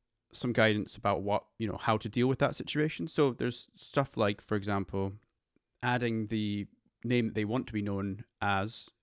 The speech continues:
in a special section called Known As in the school's record. And being aware that people who use different names may be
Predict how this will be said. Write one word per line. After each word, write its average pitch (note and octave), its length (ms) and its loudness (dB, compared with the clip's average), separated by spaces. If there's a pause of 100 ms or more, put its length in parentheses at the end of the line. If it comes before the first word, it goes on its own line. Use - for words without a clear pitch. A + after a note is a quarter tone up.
in A2+ 100 -2
a G#2+ 60 -2
special - 420 0
section - 460 0
called G2 220 -2
Known A2+ 200 2
As F2 240 -2
in F#2 260 -4
the F2+ 40 -4
school's G2+ 380 -2
record. - 460 2 (300)
And G#2 440 -2 (640)
being C#3 140 6
aware A#2+ 180 8
that A2 100 0
people G#2 220 -6
who G2 40 -4
use B2 300 0
different F2+ 300 -8
names F#2 360 -6
may F#2+ 220 -4
be F2 320 -6